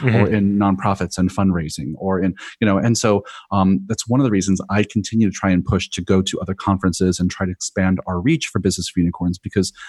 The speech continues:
Speaker 2: I want, you know, our group coaching program is called the Unicorn Society, which Kevin's been part of. I want that group to be made up of people from all different industries who can learn from each other.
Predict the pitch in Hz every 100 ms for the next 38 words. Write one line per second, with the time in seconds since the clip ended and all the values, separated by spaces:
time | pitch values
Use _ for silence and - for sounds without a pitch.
0 | - - 120 127 120 123 117 - - -
1 | 95 85 120 117 113 - 113 107 101 98
2 | 92 95 - 101 85 101 107 - 87 90
3 | - 85 82 87 - - - 92 90 -
4 | 87 - 110 92 82 - - - - 139
5 | 131 139 147 123 - 107 95 - 98 95
6 | 95 - 98 - 98 98 - 95 113 107
7 | 101 101 98 95 92 - 90 - - 92
8 | 87 87 - 87 - 76 57